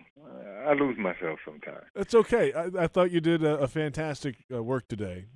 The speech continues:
Speaker 2: in this live program. So, well done.
Speaker 1: See, that's all. You know what? I, I just wanted to hear you say that, baby. That's it. I'm right here with you.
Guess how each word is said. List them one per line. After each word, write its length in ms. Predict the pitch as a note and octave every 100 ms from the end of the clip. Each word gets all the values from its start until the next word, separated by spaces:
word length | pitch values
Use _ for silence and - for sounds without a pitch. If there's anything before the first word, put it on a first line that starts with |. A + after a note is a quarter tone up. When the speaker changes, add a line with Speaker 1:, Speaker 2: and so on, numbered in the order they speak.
| -
Speaker 2:
in 120 | C3+
this 180 | B2+ B2
live 300 | A#2+ A#2+ -
program. 400 | A#2+ G2 F2 D2 _
So, 320 | - B2 A2 G2+
well 200 | C#3 C3
done. 120 | A2 G#2+
Speaker 1:
See, 60 |
that's 260 | A2+ B2 C3
all. 160 | C#3 C3+
You 80 |
know 140 | C#3+ D#3
what? 220 | D#3+ D#3
I, 320 | - G#2+ A2
I 40 | C#3+
just 220 | D3+ A#2+
wanted 240 | A2+ A2+
to 80 | G2+
hear 120 | A2
you 140 | A2 A#2
say 160 | C3 B2+
that, 240 | A#2 E2
baby. 260 | G2 G#2 G#2+
That's 260 | B2 C#3+
it. 260 | - - - _ _
I'm 140 | A#2+
right 180 | - C#3
here 160 | C#3 C3+
with 160 | C#3+ -
you. 880 | - - _ F#3 - - - G3+ G#3+